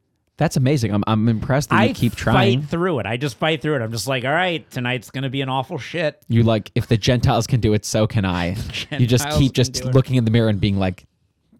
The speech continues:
Speaker 1: "You can be Gentile too."
Speaker 2: So I
Speaker 1: Are
Speaker 2: had
Speaker 1: we
Speaker 2: to
Speaker 1: allowed
Speaker 2: hear
Speaker 1: to call them Gentiles? Is that, like, P C nowadays? Is that,
Speaker 2: Well,
Speaker 1: like,
Speaker 2: I have,
Speaker 1: mean?
Speaker 2: uh, I have a joke. Um, you know, speaking of anti-Semitism, uh, I have a joke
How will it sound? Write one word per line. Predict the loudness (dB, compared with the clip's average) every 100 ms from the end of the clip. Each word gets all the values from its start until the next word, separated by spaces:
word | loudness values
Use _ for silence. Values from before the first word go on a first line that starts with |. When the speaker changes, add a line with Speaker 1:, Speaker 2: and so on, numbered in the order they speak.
| 0
Speaker 1:
"You | 2
can | 2 2
be | 0
Gentile | 0 0 0 0 0 -2
too." | -2 -2 -2 -6 -18 -18 -14 -14 -16 -6
Speaker 2:
So | -2
I | 2
Speaker 1:
Are |
Speaker 2:
had | 4
Speaker 1:
we | 6
Speaker 2:
to |
Speaker 1:
allowed | 4
Speaker 2:
hear | 4
Speaker 1:
to |
call | 2 2
them | 0
Gentiles? | 0 2 2 0
Is | 2
that, | 2
like, | 2 0
P | 0 0
C | 0 0
nowadays? | 2 2 0 -2 -2
Is | 0
that, | 2 2
Speaker 2:
Well, | 2
Speaker 1:
like, | 2
Speaker 2:
I |
have, | 2 2
Speaker 1:
mean? | 2
Speaker 2:
uh, | 0 -2 -4
I |
have | -6
a | -8
joke. | -10 -8 -6 -6 -6 -12
Um, | -16 -12 -12 -10 -10 -12 -14 -16
you | -16
know, | -14
speaking | -12 -10 -8 -8
of | -6
anti-Semitism, | -4 -4 -4 -4 -4 -6 -6 -10 -12 -16 -18 -20 -20 _
uh, | -4 -2 -4 -4
I |
have | -4 -4
a |
joke | -4 0 2 0 -4